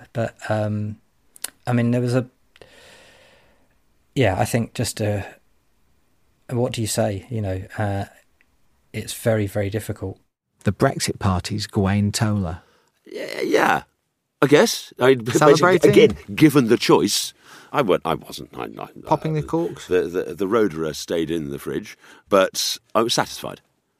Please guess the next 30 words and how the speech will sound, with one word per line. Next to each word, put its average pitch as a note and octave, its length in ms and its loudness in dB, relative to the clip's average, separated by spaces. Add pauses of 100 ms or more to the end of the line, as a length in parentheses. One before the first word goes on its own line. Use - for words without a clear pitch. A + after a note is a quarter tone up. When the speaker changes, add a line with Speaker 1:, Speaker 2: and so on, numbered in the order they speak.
(160)
Speaker 3:
I D2 40 -14
think C#2 200 -10
is - 300 -12 (120)
satisfied D2 560 -6
that D#2 140 -6
we'd D2 180 -8
done D2 300 -4
what C#2 180 -8
we D#2 100 -10
set C2+ 220 -10
out B1 200 -12
to B1+ 80 -16
do, A#1 340 -10 (320)
which D2+ 160 -8
is D2 100 -8 (180)
everything F2+ 520 0 (100)
in G2+ 160 4
our D2 160 -2
power B1 340 -8
to - 140 -12
ensure C2 600 -6
that C#2 280 -6
the B1+ 120 -12
referendum B1 560 -6
result A1 420 -12 (240)
was G#1 280 -10 (240)
honoured. - 300 -14 (520)
Speaker 2:
Lib C3+ 260 4
Dem C3 240 4
peer F#2 380 -4